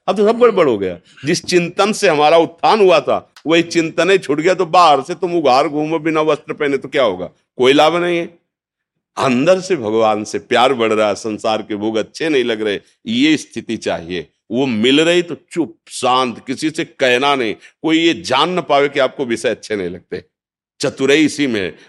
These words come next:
अपने अंतर की बात केवल अ-, अंतर्यामी भगवान जान रहे। दूसरा, दूसरे की, "यार, हमको ये बातें अच्छी नहीं लगती।" अरे, अब हमको तो कुछ अच्छा नहीं लगता,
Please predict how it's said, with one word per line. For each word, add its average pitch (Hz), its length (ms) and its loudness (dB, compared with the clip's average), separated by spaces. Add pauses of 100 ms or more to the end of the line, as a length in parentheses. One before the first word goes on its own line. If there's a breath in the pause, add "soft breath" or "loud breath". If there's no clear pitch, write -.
(140 soft breath)
अपने 165 300 -2
अंतर 165 400 -2
की 160 160 -8
बात 113 400 -2
केवल 117 280 0
अ-, - 260 -12 (260 soft breath)
अंतर्यामी 113 640 -2
भगवान 101 500 0
जान 95 300 -4
रहे। 92 100 -6
दूसरा, 131 480 -4
दूसरे 165 560 -4
की, 165 100 0
"यार, 156 180 4
हमको 143 200 -2
ये 139 60 2
बातें 123 260 0
अच्छी 113 220 -6
नहीं 98 120 -4
लगती।" 87 300 -10 (420 soft breath)
अरे, 190 220 0
अब 190 120 4
हमको 156 260 -6
तो 147 100 -8
कुछ 139 200 -6
अच्छा 120 280 -4
नहीं 104 140 -2
लगता, 90 520 -10